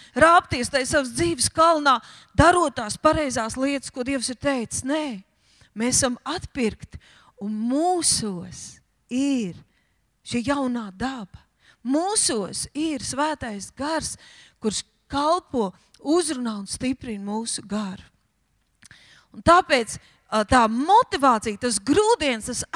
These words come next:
aicinājums tā svētgara darbība, viņa notiek mūsos. Un ir tik, eh, svarīgi parūpēties, lai,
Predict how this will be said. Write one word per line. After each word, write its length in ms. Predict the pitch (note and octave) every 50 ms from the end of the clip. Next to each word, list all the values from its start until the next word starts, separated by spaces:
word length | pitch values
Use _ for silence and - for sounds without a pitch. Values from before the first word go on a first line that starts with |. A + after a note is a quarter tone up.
| G4+ A#4+ B4
aicinājums 800 | A4 - - - E4 D4 D4+ C4+ B3+ A#3 A3+ G#3+ G#3 G#3 - - - - - - - - _ _ _ -
tā 300 | C4 C4+ C4 B3+ B3 - - -
svētgara 560 | - - - F4 F4+ F#4 - B3+ D4+ C#4 G#3+
darbība, 640 | G#3+ A3+ F4 G4 G#4 G4 D4+ C4 C4 A#3 G#3+ G3+ B3+
viņa 160 | C4 C4 C4
notiek 560 | C4+ D4 D#4 E4 E4 - C#4 A#3 G#3 - - B3
mūsos. 720 | B3+ C4+ C#4+ D4+ - - - G#3+ F#3 E3 F#3 - - - _ _ _ - _ - - _ _ -
Un 140 | G#3 A3+
ir 80 | A3+ -
tik, 300 | - - G#3+ - - - _ _
eh, 220 | - G3 G3+ G3 E3+
svarīgi 560 | F3+ - - A#3 D4 F4 F#4+ F#4 E4+ D4+ A3+ - -
parūpēties, 880 | D4+ D#4 D4+ C#4 A3+ G3 - A#3 G#3 F#3+ F3+ - G3 F3 F3 - -
lai, 240 | A3 G3+ G3+ G3 F3+